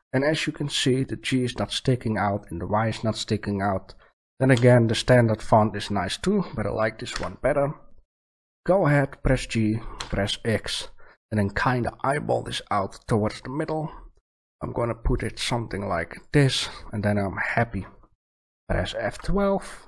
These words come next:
and there you go. Now, as you can see, this font has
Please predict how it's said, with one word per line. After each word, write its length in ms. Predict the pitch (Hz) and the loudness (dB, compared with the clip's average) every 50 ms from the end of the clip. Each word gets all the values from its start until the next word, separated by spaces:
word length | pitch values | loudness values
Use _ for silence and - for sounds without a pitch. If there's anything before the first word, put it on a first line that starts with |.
| - | -12
and 140 | - 87 90 | -10 -6 -2
there 160 | 101 104 110 | 0 0 2
you 120 | 110 104 98 | 2 0 -2
go. 360 | - 85 82 - 50 - - - - _ _ _ _ _ _ _ _ _ - | -2 -2 -2 -2 -4 -6 -10 -16 -20 _ _ _ _ _ _ _ _ _ 4
Now, 160 | 113 110 110 | 6 6 6
as 260 | 139 170 190 - - | 6 4 4 2 2
you 60 | 185 | -2
can 220 | 180 - 180 160 156 | -2 -2 -2 -2 0
see, 420 | - - - 135 123 139 180 175 151 - - - - - | 0 2 4 4 6 6 4 4 2 0 -6 -16 -6 0
this 240 | 123 120 120 - - | 0 0 2 0 -4
font 580 | - - - 156 135 120 131 151 - - - - - - - - _ _ - | -8 2 4 4 6 6 4 0 -2 -6 -12 -16 -18 -20 -20 -20 _ _ 2
has 420 | 117 117 117 113 - - - - | 4 4 4 4 2 0 -2 -4